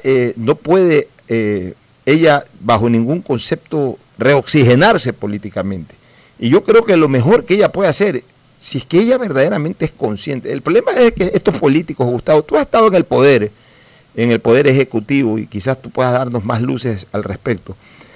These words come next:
A veces a, a, a, a quienes ostentan el poder, especialmente el ejecutivo, eh, les llega poco, eh,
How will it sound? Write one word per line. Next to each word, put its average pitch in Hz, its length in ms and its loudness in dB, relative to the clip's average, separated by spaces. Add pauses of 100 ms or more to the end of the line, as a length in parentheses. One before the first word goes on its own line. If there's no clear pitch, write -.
(180)
A 135 120 0
veces 214 320 4
a, 147 120 2
a, 123 180 -4
a, 117 280 -4
a 120 80 -2
quienes 120 320 -2
ostentan 170 560 -2
el 117 100 0
poder, 139 540 0
especialmente 135 720 -4
el 110 140 -2
ejecutivo, 107 680 -4 (840)
eh, 117 220 -8
les 139 300 2
llega 226 300 0
poco, 185 540 0 (540)
eh, 120 340 0